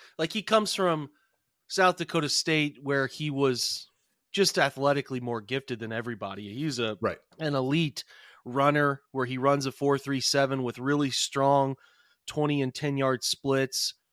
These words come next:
Speaker 1: The explosion grade is really good, the vertical stuff. So he, he's certainly an N F L athlete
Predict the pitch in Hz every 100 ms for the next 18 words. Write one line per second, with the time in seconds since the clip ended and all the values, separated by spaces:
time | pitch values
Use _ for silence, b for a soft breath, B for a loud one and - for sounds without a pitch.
0 | _ _ 135 135 - - 147 151 143 143
1 | 135 139 143 143 131 120 123 139 131 113
2 | 139 135 135 131 139 - 117 131 135 139
3 | 131 - 135 120 151 131 208 185 151 202
4 | - 190 185 147 135 120 _ _ _ _
5 | - 143 156 151 151 135 151 160 135 123